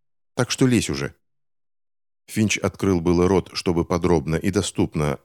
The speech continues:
рассказать этой рыжей, что он о ней думает, но потом просто махнул рукой,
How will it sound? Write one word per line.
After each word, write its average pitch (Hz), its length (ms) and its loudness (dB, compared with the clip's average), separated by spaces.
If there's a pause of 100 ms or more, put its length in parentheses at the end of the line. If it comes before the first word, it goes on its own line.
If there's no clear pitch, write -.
рассказать 113 600 0
этой 80 280 -2
рыжей, 76 420 -2
что - 260 0
он 85 120 4
о 80 60 2
ней 82 160 0
думает, 67 500 -4 (260)
но 135 120 2
потом 180 400 2
просто 147 460 0
махнул 85 400 0
рукой, 156 360 2